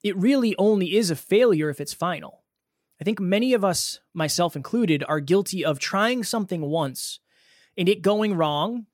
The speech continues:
and us assuming, "Oh, you know what? This A isn't meant to be. B, this isn't for me. Um, C, this isn't possible.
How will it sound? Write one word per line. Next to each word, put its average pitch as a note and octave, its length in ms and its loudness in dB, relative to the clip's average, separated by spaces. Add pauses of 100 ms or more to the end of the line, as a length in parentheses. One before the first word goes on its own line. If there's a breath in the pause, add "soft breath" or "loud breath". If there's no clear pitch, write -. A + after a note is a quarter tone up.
(220)
and F3 180 -4
us F#3+ 220 0
assuming, F3+ 560 0
"Oh, F3+ 200 2
you D#3 100 -2
know E3 80 -2
what? F3+ 180 0
This E3 240 -6 (480)
A F#3+ 300 2
isn't E3 340 -2
meant D3 200 -6
to C#3+ 100 -8
be. D#3+ 440 0 (400 soft breath)
B, F#3 320 0
this C#3+ 200 -2
isn't C#3+ 240 -2
for C3+ 80 -12
me. E3+ 520 0 (440 soft breath)
Um, C3+ 500 -2 (140)
C, G#3+ 460 0
this D3+ 180 0
isn't C3 240 -6
possible. D#3+ 880 0